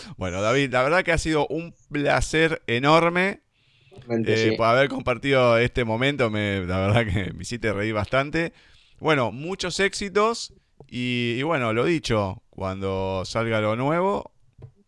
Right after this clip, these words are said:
Speaker 1: te volvemos a tener.
Speaker 2: Muchas gracias. En cuanto salga lo nuevo, os enteraréis.
Speaker 1: Bueno.
Speaker 2: Y tantas veces como queráis, estoy aquí con vosotros y hablamos de lo que, de lo divino y lo humano, como quien dice.
Speaker 1: Dale, genial. Iremos viendo para ir leyendo algunas cositas y seguir difundiendo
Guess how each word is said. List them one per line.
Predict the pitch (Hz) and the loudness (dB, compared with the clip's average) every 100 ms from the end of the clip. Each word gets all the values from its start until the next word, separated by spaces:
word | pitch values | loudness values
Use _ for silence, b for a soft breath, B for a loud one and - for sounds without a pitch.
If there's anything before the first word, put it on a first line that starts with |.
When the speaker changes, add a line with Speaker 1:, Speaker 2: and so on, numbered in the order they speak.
| _ | _
Speaker 1:
te | 98 98 | -4 -2
volvemos | 98 107 113 107 | 0 0 0 -2
a | |
tener. | 117 107 95 _ _ _ _ _ _ _ _ _ b b - | -2 -4 -8 _ _ _ _ _ _ _ _ _ b b 2
Speaker 2:
Muchas | 151 165 131 | 4 6 4
gracias. | 127 131 | 4 2
En | 139 | 4
cuanto | 147 147 | 4 4
salga | 175 180 175 | 4 6 8
lo | 170 | 8
nuevo, | 180 170 | 8 8
os | 143 120 | 6 2
enteraréis. | 110 101 101 104 - - _ _ _ _ | -6 -6 -6 -6 -8 -16 _ _ _ _
Speaker 1:
Bueno. | 98 98 80 - | -6 -6 -6 -6
Speaker 2:
Y | 127 | -4
tantas | 117 120 123 - _ | 2 2 0 -8 _
veces | 180 175 | 0 2
como | 139 123 | 2 2
queráis, | 127 143 180 165 | 4 6 6 4
estoy | 127 135 131 117 | 0 4 6 4
aquí | 113 - - | 2 0 -2
con | 117 | 0
vosotros | 113 110 147 175 175 | 0 0 4 4 6
y | 113 | 4
hablamos | 104 117 143 139 | 4 4 4 4
de | |
lo | 101 98 | 2 0
que, | 98 95 92 85 82 69 | 0 0 0 0 0 -2
de | 80 | 4
lo | 117 | 6
divino | 117 120 151 | 8 8 8
y | 147 | 6
lo | |
humano, | 117 117 98 | 6 2 0
como | - 104 | -8 -8
quien | 101 104 | -4 -4
dice. | 104 _ _ _ _ _ | -4 _ _ _ _ _
Speaker 1:
Dale, | 85 95 87 85 | -4 -2 -2 -6
genial. | 110 104 92 | -4 -2 -2
Iremos | 98 123 135 123 | -2 -4 -2 -2
viendo | 131 135 131 117 | -2 -2 -2 0
para | 104 101 98 98 | 0 0 0 -2
ir | 101 110 | -2 -4
leyendo | 107 - 113 107 | -6 -6 -4 -4
algunas | 107 110 101 | -4 -6 -4
cositas | 101 - 131 131 113 | -4 -2 0 0 -2
y | 98 | -6
seguir | 101 101 | -6 -6
difundiendo | 98 90 92 95 98 92 90 - | -6 -8 -8 -6 -6 -4 -4 -6